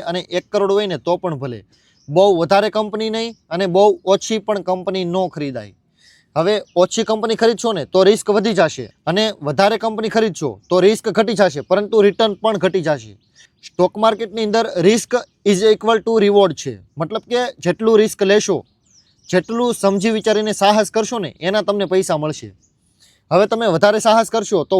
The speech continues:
વધારે રૂપિયા મળશે, પરંતુ રિસ્ક વધી જશે. તમારા રૂપિયા જે ડૂબશે ને, એ તમારા હશે હકીકતમાં, અને જે બનશે ભલે થોડાક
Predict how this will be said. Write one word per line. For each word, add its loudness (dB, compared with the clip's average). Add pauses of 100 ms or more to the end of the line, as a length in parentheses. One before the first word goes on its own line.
વધારે 2
રૂપિયા 0
મળશે, 0 (100)
પરંતુ 2
રિસ્ક 0 (100)
વધી 2
જશે. 0
તમારા 4
રૂપિયા 2 (480)
જે 2
ડૂબશે 0
ને, -4 (340)
એ 4
તમારા 2
હશે -8 (100)
હકીકતમાં, -6 (320)
અને -2
જે 2
બનશે 0
ભલે 2 (100)
થોડાક 0